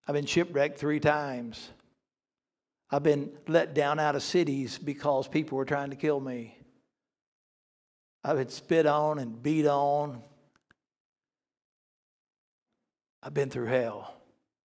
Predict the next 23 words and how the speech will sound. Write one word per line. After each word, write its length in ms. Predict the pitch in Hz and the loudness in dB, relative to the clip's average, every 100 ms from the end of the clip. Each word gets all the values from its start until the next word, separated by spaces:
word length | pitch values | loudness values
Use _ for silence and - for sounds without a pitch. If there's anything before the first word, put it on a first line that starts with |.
| - | -4
I've 140 | 139 | 0
been 160 | 131 127 | 0 0
through 140 | 139 | -4
the 100 | 127 | -2
gauntlet 560 | 123 123 131 120 147 - | 2 2 2 -6 -12 -12
of 100 | 135 | -10
life." 540 | 135 127 120 117 - - _ _ _ _ _ _ _ _ _ - | -2 -2 -2 -8 -14 -20 _ _ _ _ _ _ _ _ _ -10
And 120 | 131 | -6
Paul 460 | 151 151 143 131 - | 2 4 6 4 0
is 180 | 160 131 | -6 -2
saying, 480 | 160 139 131 123 107 - _ _ _ _ _ _ _ | -2 -2 -4 -8 -12 -20 _ _ _ _ _ _ _
"If 80 | 170 | -2
anybody's 380 | 160 143 135 - - - - | 2 4 2 -2 -16 -20 -6
qualified 720 | - 147 135 117 139 127 131 - - - | 4 6 6 2 0 0 -2 -6 -20 -16
to 100 | - | -2
talk 280 | 147 127 123 | 0 0 0
about 260 | 120 127 | 0 0
this, 300 | 135 117 - | -2 -4 -4
it 80 | 131 | -2
ought 180 | 123 117 | -2 -4
to 80 | 110 | -8
be 140 | 120 | -8
me. 480 | 117 120 110 - | -6 -8 -8 -14